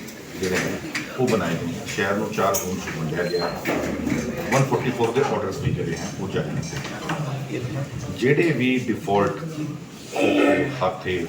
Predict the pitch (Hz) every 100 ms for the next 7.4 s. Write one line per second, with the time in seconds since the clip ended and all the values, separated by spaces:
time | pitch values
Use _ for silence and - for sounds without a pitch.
0 | - 131 127 110 - 85 80 - - -
1 | 73 - - - - - 123 127 113 95
2 | 92 95 92 101 92 87 85 85 82 78
3 | - - - - 85 76 98 - - -
4 | - - - - - - 85 - 107 -
5 | - 107 - 107 110 - 113 - 165 -
6 | 185 185 - 165 156 123 131 135 - -
7 | 196 - -